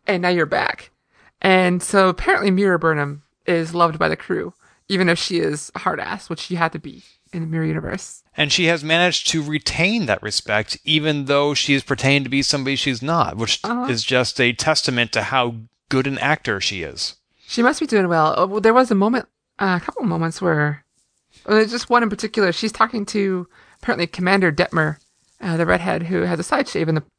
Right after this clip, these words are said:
Speaker 1: Prime Universe. She says to Detmer, "Don't presume my actions," when Detmer's all like, "All right, Emperor told us to blow stuff up. Get the torpedoes ready." And Burnham's like, "No." And almost seems like she was kind of redressing,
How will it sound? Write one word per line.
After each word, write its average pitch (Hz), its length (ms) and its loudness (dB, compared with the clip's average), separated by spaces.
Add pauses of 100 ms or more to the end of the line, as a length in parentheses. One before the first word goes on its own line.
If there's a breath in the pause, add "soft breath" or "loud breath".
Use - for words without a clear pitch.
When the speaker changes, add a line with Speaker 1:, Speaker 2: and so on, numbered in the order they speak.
(220)
Speaker 1:
Prime 214 200 4
Universe. 160 460 -2 (300 soft breath)
She - 260 -4
says 190 340 0
to 185 180 -2
Detmer, 170 840 0
"Don't 214 220 0
presume 185 360 2
my 170 120 2
actions," 180 420 0
when 151 140 2
Detmer's 170 300 -2
all 165 100 2
like, 156 180 -4 (220 loud breath)
"All - 140 2
right, 415 260 2 (240)
Emperor 202 260 2
told 208 200 2
us 226 80 4
to 226 60 -2
blow 214 220 4
stuff - 280 0
up. 330 200 2 (240 loud breath)
Get 330 120 -2
the 349 80 0
torpedoes 339 440 4
ready." 294 280 4
And 202 80 2
Burnham's 208 240 4
like, 185 200 0
"No." 311 420 0 (540)
And 185 480 2
almost 202 240 2
seems 208 160 0
like 175 200 -2
she - 240 -8
was 170 60 -4
kind 180 160 -2
of 160 140 -6 (100)
redressing, 175 640 -2